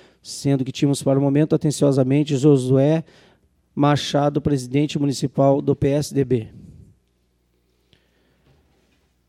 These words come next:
Pedido de informações zero um,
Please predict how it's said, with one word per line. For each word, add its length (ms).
Pedido 360
de 80
informações 580
zero 240
um, 240